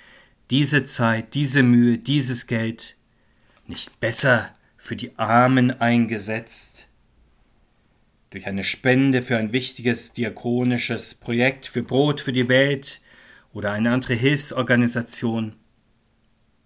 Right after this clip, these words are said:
Es ist gut, wenn wir dann vom Herrn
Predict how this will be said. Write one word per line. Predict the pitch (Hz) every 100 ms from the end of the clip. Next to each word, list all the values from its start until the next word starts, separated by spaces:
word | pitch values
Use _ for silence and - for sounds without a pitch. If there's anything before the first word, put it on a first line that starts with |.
| _ _ _ _ _ _ _ _ _ _ _ - - _ _ _ _ _ _ - - _ _ _ -
Es | -
ist | - -
gut, | - 196 202 -
wenn | 135 123
wir | 117
dann | 117 120
vom | 123 110
Herrn | 101 104 104 101